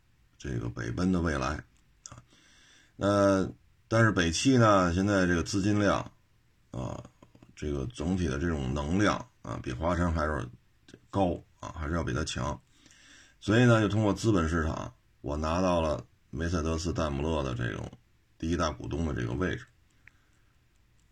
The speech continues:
那换个角度来讲呢，首先北奔挣的钱啊，如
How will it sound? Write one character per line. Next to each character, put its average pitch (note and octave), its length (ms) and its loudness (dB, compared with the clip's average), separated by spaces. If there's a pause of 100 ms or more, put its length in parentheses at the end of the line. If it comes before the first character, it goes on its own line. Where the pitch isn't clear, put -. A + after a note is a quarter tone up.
(600)
那 A2+ 120 0
换 E3 260 6
个 C3 80 6
角 G2 140 6
度 F#2+ 100 2
来 G2+ 160 4
讲 E2 220 2
呢， D#2 300 0 (1800)
首 F#2 180 0
先 B2 360 6 (680)
北 E2+ 260 0
奔 A#2+ 380 6 (340)
挣 G2 160 0
的 E2 120 0
钱 D#2+ 200 0 (1600)
啊， A1 220 -14
如 F#2+ 180 4